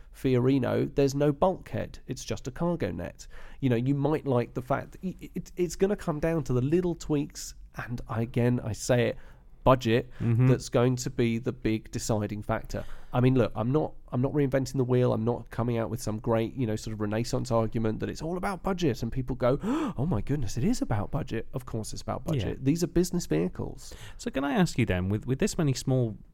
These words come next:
Speaker 2: vans flooding onto the market, do you think it's, it's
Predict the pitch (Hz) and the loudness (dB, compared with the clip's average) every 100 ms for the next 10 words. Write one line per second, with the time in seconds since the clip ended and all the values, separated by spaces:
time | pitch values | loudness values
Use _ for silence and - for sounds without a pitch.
0 | - 104 123 110 101 - 117 107 101 95 | -10 2 4 4 0 0 0 2 0 -2
1 | 101 107 127 127 - - 151 240 202 - | -2 0 2 0 -6 -4 -2 -2 -2 -4
2 | - - - 131 - - - | -6 -8 -4 -4 -4 -10 -10